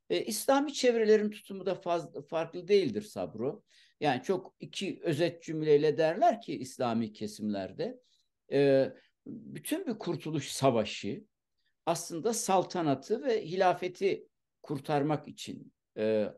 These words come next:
hilafeti yeniden kurmak, tesis etmek ve halifeyi kurtarmak için,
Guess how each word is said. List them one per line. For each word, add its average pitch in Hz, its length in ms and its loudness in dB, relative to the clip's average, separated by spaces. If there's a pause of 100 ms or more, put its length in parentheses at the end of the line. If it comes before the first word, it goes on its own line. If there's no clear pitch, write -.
(140)
hilafeti 147 520 0
yeniden 147 580 2
kurmak, 87 420 -12
tesis - 440 -6
etmek - 480 -10 (300)
ve 165 40 -2
halifeyi 196 580 0
kurtarmak 98 600 -6
için, - 340 -16